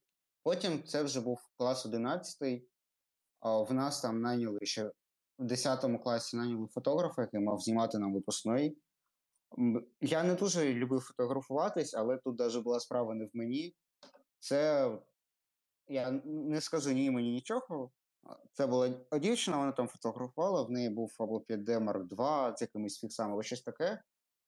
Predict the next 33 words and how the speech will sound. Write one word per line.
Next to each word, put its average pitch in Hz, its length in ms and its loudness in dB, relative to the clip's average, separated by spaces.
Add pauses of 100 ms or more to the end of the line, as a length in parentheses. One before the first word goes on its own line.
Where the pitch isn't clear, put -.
(180)
Але 143 460 2 (220)
на 139 140 2
видачі 180 460 0
вона 123 260 0
видавала 123 800 0
фотографії, 120 880 -2
от 107 200 -8
я 120 120 2
вам 110 160 -4
зараз 104 320 -4
це - 140 -6
поясню. 104 540 0
Дивіться, 117 420 2
от - 140 -4
ви 135 160 2
робите 127 400 2
портрет 127 440 0
людини, 127 480 2 (680)
потім 131 300 2
ви 123 80 4
заходите 127 480 2
в 120 80 2
Lightroom, 131 440 0 (500)
а 117 60 0
викручуєте 135 880 2
на 117 180 0
макс-, 135 500 -2
о, 123 280 2
на 127 100 0
максимум 131 420 0
saturation 123 640 0
і 107 100 -2
vibration, 123 560 -2